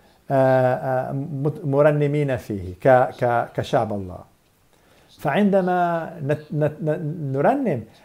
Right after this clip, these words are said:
هل، آه، هذه الترانيم تساعدنا كي نمجد الله؟ هل تساعدنا كي نشعر بحاجتنا وبخطيتنا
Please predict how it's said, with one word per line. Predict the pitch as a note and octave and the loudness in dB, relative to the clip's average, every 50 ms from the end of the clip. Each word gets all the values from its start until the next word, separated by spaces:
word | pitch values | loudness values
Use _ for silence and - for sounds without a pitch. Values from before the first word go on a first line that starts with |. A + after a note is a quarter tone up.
| _ - | _ -4
هل، | - D#3+ A#3 D4 D#4 D4+ C4+ A3+ E3 D3 - - _ _ _ _ | 2 6 8 8 8 6 4 0 -2 -4 -6 -12 _ _ _ _
آه، | F3+ C#3+ C#3 | -4 -2 0
هذه | C3 D3+ G#3 A3 F#3+ G3+ G3+ | 2 4 4 4 6 6 4
الترانيم | F#3+ G3+ - E3+ E3 D#3+ E3 E3+ G3 G#3 G3+ F#3+ E3+ D3 | 4 4 4 4 4 4 4 2 2 2 2 0 0 -2
تساعدنا | C3 - D#3 C3 - - D3 C#3 G3 A#3+ A3+ A#3 G#3 G3 F3+ D#3+ | -4 -4 -4 0 2 2 4 4 4 4 2 2 2 2 2 2
كي | C#3 - - D3 D3+ D3+ D3 C#3+ C#3 C3+ C3 - - _ _ - | 0 -2 0 2 2 4 4 4 2 0 -2 -6 -12 _ _ -4
نمجد | B2 B2 C3+ F#3+ G#3 D#3+ D3+ C#3+ C#3 | 0 2 4 4 4 4 4 4 4
الله؟ | C3+ A#2+ A#2 A#2+ B2+ C#3 D#3+ F#3 G#3 G#3 F3+ C#3+ - _ _ _ _ _ | 4 4 4 2 4 4 4 2 0 -2 -6 -8 -12 _ _ _ _ _
هل | - A#3 C4+ | 0 2 2
تساعدنا | C4+ - - F#3 E3 G3 A#3 A3 A3 G3+ G3 F3+ D#3+ | 2 0 0 2 4 4 4 2 2 2 2 2 2
كي | C#3+ - - D#3+ E3 E3 D#3+ D3+ D3+ C#3+ C#3 C3+ B2 - - - _ - | 0 0 0 2 2 4 4 4 4 4 2 0 -2 -4 -8 -14 _ -2
نشعر | C#3 A3+ D4 G3 - - G3 F#3 E3 D3 C3 | 0 2 2 2 0 2 4 4 4 4 2
بحاجتنا | B2+ C3+ A#2+ - - - C#3 C#3+ C#3 A2+ C3+ F#3+ G#3 - G#3+ G3+ F3+ D#3+ C#3+ B2+ | 0 -2 -2 -4 -4 -4 -2 -2 0 2 2 2 2 2 0 0 2 2 2 2
وبخطيتنا | B2 B2 A#2+ B2+ B2+ - - - F#2+ F2+ - D3 C3+ - D3+ C#3+ D3+ F#3+ G3 G#3+ G#3 F3 D3 C#3 A#2+ A2+ | 2 2 2 2 0 0 -2 -6 -12 -6 -6 -6 -2 -2 0 2 2 2 2 0 -2 -2 -2 -4 -6 -6